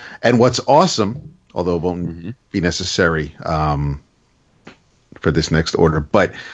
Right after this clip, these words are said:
Speaker 1: um, because it's an alcoholic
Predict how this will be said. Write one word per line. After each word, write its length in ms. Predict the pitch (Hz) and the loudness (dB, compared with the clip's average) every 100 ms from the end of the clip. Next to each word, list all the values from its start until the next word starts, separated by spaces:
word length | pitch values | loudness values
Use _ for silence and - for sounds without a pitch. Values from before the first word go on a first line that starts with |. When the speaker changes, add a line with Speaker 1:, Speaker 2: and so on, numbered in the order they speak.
| - - - | -20 -18 -2
Speaker 1:
um, 680 | 87 82 78 78 76 73 - _ _ _ _ _ - _ | 2 2 2 0 -2 -8 -12 _ _ _ _ _ -20 _
because 280 | - 117 110 | 0 4 2
it's 140 | 101 104 | 2 0
an 100 | 95 | 0
alcoholic 800 | 87 82 90 87 80 78 - | 0 -2 -6 -2 0 -2 -6